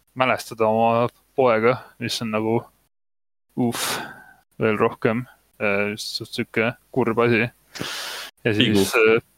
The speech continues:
Speaker 1: peale selle veel tal, äh, see kogukond, kus nad elavad, seda kogu aeg, äh, äh, noh, äh, kõik need tava-,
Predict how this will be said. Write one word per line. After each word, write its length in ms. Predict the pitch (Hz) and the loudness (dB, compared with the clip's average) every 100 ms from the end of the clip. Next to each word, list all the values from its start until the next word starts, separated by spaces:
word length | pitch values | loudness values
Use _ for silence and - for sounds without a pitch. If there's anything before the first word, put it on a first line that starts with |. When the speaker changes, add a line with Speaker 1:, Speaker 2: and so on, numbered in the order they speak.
| - | 0
Speaker 1:
peale 260 | 120 120 117 | 2 2 4
selle 260 | 123 120 110 | 4 4 4
veel 300 | 107 107 104 107 104 - | 4 4 4 2 0 0
tal, 340 | 107 104 104 104 104 107 | 4 4 4 4 2 2
äh, 220 | 117 110 107 _ _ | 2 2 0 _ _
see 220 | - 117 107 | 0 0 2
kogukond, 560 | 139 131 117 107 110 | 2 4 2 0 -2
kus 200 | - 107 123 | -10 -4 -2
nad 160 | 113 | 0
elavad, 460 | 123 120 107 107 117 | 4 4 4 2 0
seda 420 | - - 107 104 110 | -2 -4 2 2 4
kogu 260 | 113 120 113 | 2 2 4
aeg, 460 | 110 104 101 101 117 | 4 4 2 -2 0
äh, 600 | 104 107 107 107 _ - _ _ _ _ _ _ _ _ _ _ _ | 2 4 2 -2 _ -20 _ _ _ _ _ _ _ _ _ _ _
äh, 200 | 117 107 107 | 0 2 2
noh, 160 | 110 - - - - | 0 -2 -10 -14 -2
äh, 280 | 117 107 107 | 0 2 2
kõik 220 | 127 - | 0 0
need 140 | 131 - | -4 2
tava-, 300 | 135 139 | 4 6